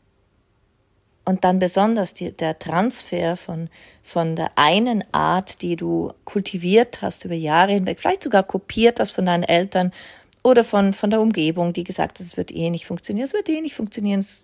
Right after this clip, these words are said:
das kann nicht funktionieren, das wird nicht funktionieren.“ Dann dich auch ganz bewusst zu lösen und zu sagen, „Was wäre, wenn doch?“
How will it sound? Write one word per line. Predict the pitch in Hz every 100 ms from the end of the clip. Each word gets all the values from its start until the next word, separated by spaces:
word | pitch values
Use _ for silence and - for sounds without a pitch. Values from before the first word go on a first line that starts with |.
| -
das | - -
kann | 170
nicht | 175 -
funktionieren, | - - 226 233
das | 220 202
wird | 226 214
nicht | 196
funktionieren.“ | - - 202 190 185 - - - _ _ _ _ _ _ _ _ _ _ _ -
Dann | 190 262 339
dich | 277 -
auch | 220
ganz | 226 247 -
bewusst | 247 240 -
zu | -
lösen | 208 214 269
und | 247
zu | 226
sagen, | 208 202 202 196
„Was | 185 196
wäre, | 180 170 160
wenn | 156 165
doch?“ | 302 320 - -